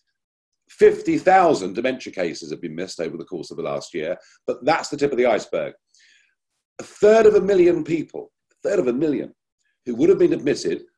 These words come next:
for cancer treatment or serious heart treatment have not been admitted to hospital. We are five million operations behind.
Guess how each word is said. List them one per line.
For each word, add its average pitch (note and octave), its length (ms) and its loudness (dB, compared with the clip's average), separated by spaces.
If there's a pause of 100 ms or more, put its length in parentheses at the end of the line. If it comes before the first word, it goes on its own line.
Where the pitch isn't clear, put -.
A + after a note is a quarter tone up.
for - 80 -20
cancer C#3 320 -4
treatment C3+ 540 -4 (300)
or F#2+ 140 -8
serious A#2 420 0
heart C#3 240 0
treatment F2 460 -8 (240)
have B2 200 -2
not B2 280 -4
been G#2 160 -4
admitted G2 340 -6
to F2+ 80 -10
hospital. - 460 -12 (640)
We A2+ 100 -4
are A2 80 -2
five D3 500 -2 (100)
million C#3 720 0 (640)
operations G#2 640 -4
behind. F2 480 -12